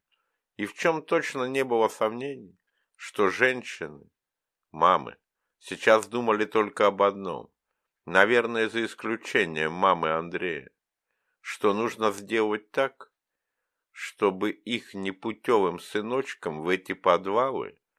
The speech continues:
путь был заказан раз и навсегда. «Я так понимаю, вряд ли ошибусь,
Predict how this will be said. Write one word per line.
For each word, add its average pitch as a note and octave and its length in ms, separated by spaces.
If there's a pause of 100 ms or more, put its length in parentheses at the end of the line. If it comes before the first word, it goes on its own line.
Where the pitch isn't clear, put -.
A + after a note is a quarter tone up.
(560)
путь A#2+ 320
был F#2 360
заказан F#2+ 720
раз F2 360
и E2+ 60
навсегда. D#2+ 840 (1300)
«Я F#2 300
так G2+ 300
понимаю, A2 680
вряд G2+ 320
ли F2+ 100
ошибусь, G2 800